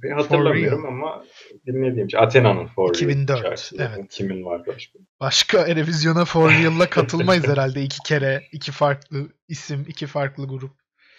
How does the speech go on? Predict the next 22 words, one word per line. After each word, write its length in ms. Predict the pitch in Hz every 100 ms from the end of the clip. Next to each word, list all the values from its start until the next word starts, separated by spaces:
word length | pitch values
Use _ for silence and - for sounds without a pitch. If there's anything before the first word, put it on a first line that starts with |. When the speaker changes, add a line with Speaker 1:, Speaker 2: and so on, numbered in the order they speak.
| -
Speaker 1:
Ya 160 | 110 113
ben 60 | 135
o 120 | 135
kadar 280 | 160 175 180
çaresiziz 680 | 156 151 151 - - 180
ki 100 | -
şu 200 | 151 160
anda 160 | 151 151
tekrar 360 | - 151 143 143
Athena'ya 540 | 117 120 143 135 131
"Hadi 220 | 139 139
bir 100 | 123
daha 260 | 123 117 117
bir 60 |
For 280 | 117 120 117
Real'la 280 | 131 123 117
katılsınız. 480 | 113 117 - 117 104
Belki 260 | 127 127
unutmuşlardır." 840 | 110 101 - - 113 104 107 95 101
Speaker 2:
<laughs> 0 |
Speaker 1:
diye 180 | 104
hani. 240 | 104 110